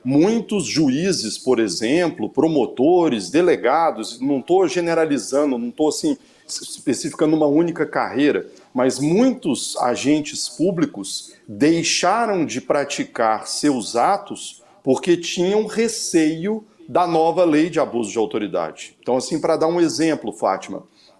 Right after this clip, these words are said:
o juiz deixou de decretar a indisponibilidade de bens, porque ele tinha receio de incorrer num dos tipos penais. A, o delegado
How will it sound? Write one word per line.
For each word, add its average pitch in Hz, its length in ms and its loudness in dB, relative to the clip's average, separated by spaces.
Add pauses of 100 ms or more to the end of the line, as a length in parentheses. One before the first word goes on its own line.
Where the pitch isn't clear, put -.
(440)
o 120 80 0
juiz 151 840 0
deixou 165 560 4
de 180 160 -2
decretar 151 880 0 (140)
a 120 160 0
indisponibilidade 147 1200 0
de 147 100 0
bens, 131 800 -2
porque 127 220 0
ele 131 120 4
tinha 151 320 2
receio 143 520 0
de 127 120 -2
incorrer 147 480 2
num 147 160 4
dos 131 140 -4
tipos - 300 -12
penais. 127 800 -2 (160)
A, 120 320 2
o 127 360 -4
delegado 170 800 0